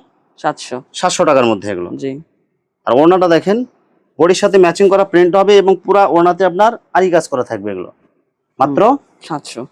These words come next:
Speaker 2: সাতশো টাকার মধ্যে। চমৎকার
Speaker 1: এটা দেখেন।
Speaker 2: কালার এবং চমৎকার প্রিন্টের মধ্যে যে ফুলের ডিজাইনগুলো দেখেন, একদম থ্রি ডি প্রিন্টের মতো দেখা
Speaker 1: হুম।
Speaker 2: যাইতেছে। আর কাজগুলো কিন্তু অনেক সুন্দর, সিকোয়েন্সের
Speaker 1: হুম।
Speaker 2: কাজগুলো, পাতা ডিজাইনের মধ্যে সিকোয়েন্সের কাজ হবে এবং ফ্রি সাইজ বডি হবে এটা।
Speaker 1: হুম।
Speaker 2: মাত্র?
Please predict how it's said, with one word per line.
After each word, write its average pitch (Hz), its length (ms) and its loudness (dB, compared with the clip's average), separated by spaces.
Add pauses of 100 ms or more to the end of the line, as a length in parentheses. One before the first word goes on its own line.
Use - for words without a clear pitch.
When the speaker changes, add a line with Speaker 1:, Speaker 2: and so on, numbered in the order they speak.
(120)
Speaker 2:
সাতশো 175 320 -2
টাকার 135 200 2
মধ্যে। 104 360 -4
চমৎকার 190 280 0
Speaker 1:
এটা 196 260 2
দেখেন। 156 160 -2
Speaker 2:
কালার 202 320 4
এবং 208 300 -2
চমৎকার 196 420 -2
প্রিন্টের 185 320 0
মধ্যে 185 260 2
যে 175 80 -2
ফুলের 196 320 2
ডিজাইনগুলো 170 400 2
দেখেন, 156 240 0
একদম 175 240 2
থ্রি 226 280 -2
ডি 226 100 -2
প্রিন্টের 196 280 2
মতো 175 140 4
দেখা 160 200 2
Speaker 1:
হুম। 165 80 2
Speaker 2:
যাইতেছে। 165 280 -2 (480)
আর 135 100 -4
কাজগুলো 214 480 2
কিন্তু 214 220 2
অনেক 208 140 2
সুন্দর, 180 360 2
সিকোয়েন্সের 185 440 0
Speaker 1:
হুম। 165 100 0
Speaker 2:
কাজগুলো, 180 360 2 (300)
পাতা 196 220 2
ডিজাইনের 196 320 4
মধ্যে 196 160 0
সিকোয়েন্সের 180 420 0
কাজ 175 200 0
হবে 208 220 2 (560)
এবং 151 180 0
ফ্রি 233 220 0
সাইজ 220 240 0
বডি 170 180 4
হবে 127 240 2
এটা। 101 160 -4
Speaker 1:
হুম। 139 180 -10 (320)
Speaker 2:
মাত্র? 269 360 0